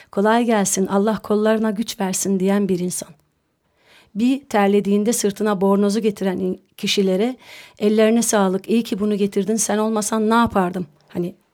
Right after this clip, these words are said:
ter bizim en büyük düşmanımız çünkü. Yani yediden yetmişe saygılı,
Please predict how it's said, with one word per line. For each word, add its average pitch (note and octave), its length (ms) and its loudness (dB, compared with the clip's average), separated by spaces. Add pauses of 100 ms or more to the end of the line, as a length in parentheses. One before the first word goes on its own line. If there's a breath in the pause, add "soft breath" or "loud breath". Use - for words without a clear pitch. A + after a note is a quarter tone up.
ter A3 280 2
bizim G#3 300 -2
en B3 180 0
büyük F#3+ 200 0
düşmanımız F#3 540 -4
çünkü. F3+ 320 -10 (640 loud breath)
Yani C#4 380 2
yediden B3 400 4
yetmişe B3+ 640 0
saygılı, G3+ 800 2